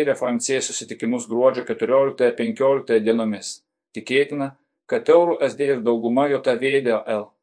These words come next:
valiutų porų kol kas liks prekiauti konsolidavimo režimu. Euro kursas per paskutines savaites paaugo ir nusistovėjo ties vieną kablelis nulis penki J V dėl L.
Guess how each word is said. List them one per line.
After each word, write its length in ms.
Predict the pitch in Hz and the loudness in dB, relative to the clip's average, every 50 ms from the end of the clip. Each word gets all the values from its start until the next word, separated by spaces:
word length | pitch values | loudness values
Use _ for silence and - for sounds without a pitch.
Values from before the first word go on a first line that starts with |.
| _ _ _ _ - | _ _ _ _ 0
valiutų 400 | 117 113 127 156 151 156 143 135 | 2 2 2 2 0 -2 -4 -2
porų 240 | - 120 117 127 127 123 | 0 0 0 0 -2 0
kol 160 | 123 117 113 | 0 0 0
kas 240 | - - 139 135 - - 127 | 2 2 2 2 0 -4 -6
liks 160 | 123 - - | -8 -8 -6
prekiauti 560 | - 117 113 113 - 123 123 127 123 - - | -2 -2 -2 2 4 4 4 4 2 -2 -6
konsolidavimo 800 | - 120 113 - - 110 110 110 117 117 117 113 110 110 110 113 | -6 -6 -4 -4 -4 -4 0 4 4 6 6 4 2 0 0 0
režimu. 400 | 113 107 107 113 107 107 104 101 - _ _ _ _ _ _ _ _ _ _ _ _ _ _ _ | 0 -2 -2 -2 -4 -4 -4 -6 -12 _ _ _ _ _ _ _ _ _ _ _ _ _ _ _
Euro 320 | 131 131 139 139 135 123 | 6 6 8 8 6 4
kursas 400 | 135 - 170 160 - - 135 - | 4 0 -2 -2 0 -2 -2 -2
per 160 | - - 127 113 | 0 0 0 0
paskutines 640 | - 123 113 - - - - 131 143 151 143 - | 0 -2 -4 -4 -6 -8 -6 -4 -2 0 0 0
savaites 560 | - 123 113 123 135 139 147 147 135 113 - - | 0 2 4 4 4 4 2 0 -4 -8 -2 0
paaugo 480 | 120 117 123 131 143 147 139 143 139 | 4 4 6 4 4 4 2 2 0
ir 80 | 120 117 | 0 0
nusistovėjo 640 | 117 - - 110 - - 120 113 131 139 135 131 139 | -4 -6 -8 -8 -4 -4 -2 2 2 2 0 0 -2
ties 240 | 131 113 - - | -4 -4 -4 -4
vieną 320 | 120 143 156 165 156 151 - | -2 0 0 2 2 0 0
kablelis 640 | - 131 117 113 123 127 135 139 143 143 127 - - | 0 -2 -2 0 2 4 4 4 4 2 0 -2 -4
nulis 320 | 139 143 147 143 131 - | -4 -4 -2 -4 -4 -4
penki 400 | - 117 113 110 110 131 127 120 | -4 -4 -4 -4 -2 -2 -2 0
J 60 | 120 - 113 | 0 0 -2
V 220 | 107 110 117 123 120 | -2 0 -2 -2 0
dėl 240 | 113 107 101 - - | 0 -2 -2 -2 -4
L. 220 | 107 104 101 95 | -4 -6 -6 -10